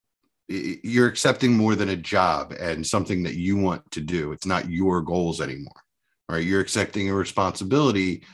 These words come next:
of millions of people that are depending on you, not for their livelihood,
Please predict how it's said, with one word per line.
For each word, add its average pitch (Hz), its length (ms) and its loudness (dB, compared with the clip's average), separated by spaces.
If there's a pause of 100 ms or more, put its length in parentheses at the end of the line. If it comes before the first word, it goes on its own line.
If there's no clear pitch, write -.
(140)
of 98 100 -2
millions 120 600 6
of 107 100 -6
people 147 360 0
that 104 120 0
are 104 60 0
depending 110 460 0
on 92 160 -2
you, 92 320 0 (380)
not 151 380 4 (1120)
for - 180 2
their 127 200 8
livelihood, 110 880 4